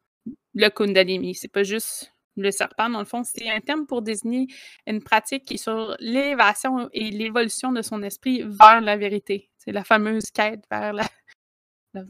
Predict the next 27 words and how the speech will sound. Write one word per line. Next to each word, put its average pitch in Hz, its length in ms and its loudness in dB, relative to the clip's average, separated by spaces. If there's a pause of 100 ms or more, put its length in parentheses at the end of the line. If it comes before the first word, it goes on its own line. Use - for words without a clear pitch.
vérité. 220 460 -2 (420)
Donc, 240 300 0
c'est 294 340 2
un 269 280 4
ensemble 240 500 0
de 208 100 -2
pratiques, - 720 -8 (220)
euh, 196 180 -4
donc - 220 -10 (160)
de 247 160 -2
méditation, 233 1000 0
des 247 320 -2
exercices 220 560 -2
physiques, 208 560 -10
du 196 200 -10
yoga, 220 460 -2
de 214 180 0
la 262 160 4
musique, 214 520 -4
de 202 160 -4
l'art. 214 560 0 (440)
Le 220 120 4
pardon 240 640 2
en 208 80 -4
fait 202 120 -2
partie, - 480 -6 (460)
euh, 190 320 0